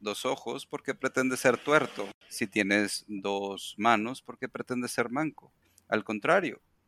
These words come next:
uno como terapeuta, como psicoterapeuta, simplemente puede trabajar la parte mental,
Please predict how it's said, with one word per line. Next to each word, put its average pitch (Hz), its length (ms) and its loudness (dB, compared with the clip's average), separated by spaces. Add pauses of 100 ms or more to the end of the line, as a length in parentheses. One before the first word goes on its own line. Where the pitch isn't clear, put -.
(220)
uno 127 340 2
como 104 360 -4 (220)
terapeuta, 120 760 0 (440)
como 101 220 -10
psicoterapeuta, 104 880 -4
simplemente 120 560 -2
puede 120 240 0
trabajar 113 420 -2
la 110 180 -2
parte 110 260 -2
mental, 110 480 -2